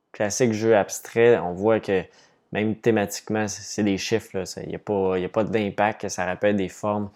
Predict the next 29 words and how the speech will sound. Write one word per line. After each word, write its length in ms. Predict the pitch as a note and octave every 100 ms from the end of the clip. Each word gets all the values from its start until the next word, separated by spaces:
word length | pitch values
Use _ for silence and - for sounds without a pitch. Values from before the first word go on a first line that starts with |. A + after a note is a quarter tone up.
| - - _ -
quelconques. 720 | A#2 G#2 - G#2 A2 A2 - _ _ -
Et 260 | G2 G2 F#2+
là, 180 | F#2+ G2
ils 80 |
ont 80 | F#2+
décidé 380 | F#2 F2 A2 G2+
d'y 100 | F#2+
aller 120 | F#2
avec 220 | G2+ G2
les 160 | G2 F#2
chiffres. 280 | - A2 A#2+
Ça 140 | G2+
a 20 |
un 120 | F#2+ G2
impact 440 | F#2+ - G#2+ G#2
sur 200 | - G2+
la 120 | G#2
forme 440 | B2+ - B2 B2+ A#2+
des 140 | G#2
tuiles, 400 | - A2 A2+ A2+
mais 120 | G2
en 80 | E2+
même 160 | E2+ E2
temps, 120 | F#2
ça 220 | - E2
aurait 140 | E2+
pu 180 | - G#2
être 200 | G#2 - - - _ _ _ -
absolument, 580 | G2+ - - G2+ A2